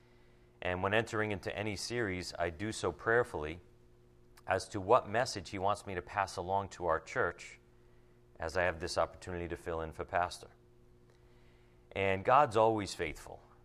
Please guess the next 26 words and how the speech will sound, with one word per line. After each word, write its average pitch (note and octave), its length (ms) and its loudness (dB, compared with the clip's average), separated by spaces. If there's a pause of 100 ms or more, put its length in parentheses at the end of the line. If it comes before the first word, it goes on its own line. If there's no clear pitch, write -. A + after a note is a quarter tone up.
(240)
I E2+ 60 -6
mean, F2+ 340 -4
he F2+ 120 -12
always A#2 360 -2
comes F2+ 260 -8
through, D2+ 340 -6 (240)
at, E2+ 160 -6
at G#2+ 120 -4
least A#2 220 -8
if - 120 -10
you D2 100 -8
ask, C#2 360 -4 (240)
right? F2 200 -4
If - 120 -14
you E2+ 140 -10
refuse F#2 380 -8
to - 120 -6
ask E2+ 360 2 (260)
and D2+ 80 -12
try F#2 160 2
to F2 80 -2
do E2 140 -6
it D2+ 100 -8
your D#2 100 -8
own E2+ 160 -6
way, E2 300 -2